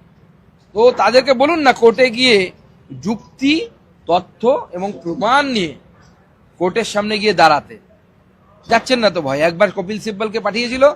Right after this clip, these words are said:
কপিল সিব্বলকে কান ধরে কোর্ট আবার পা-, বাইরে পাঠিয়ে দিয়েছে। এরপরে আরো কি হয় দেখুন,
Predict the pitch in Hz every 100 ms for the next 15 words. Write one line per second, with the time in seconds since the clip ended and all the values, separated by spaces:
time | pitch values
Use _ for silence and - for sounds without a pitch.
0 | - _ - 180 226 208 220 196 214 190
1 | 208 202 196 202 196 202 185 185 165 175
2 | _ _ _ _ - 170 180 180 151 135
3 | 120 110 - - _ _ _ _ _ _
4 | _ _ 170 175 233 214 254 247 262 233
5 | 262 214 190 170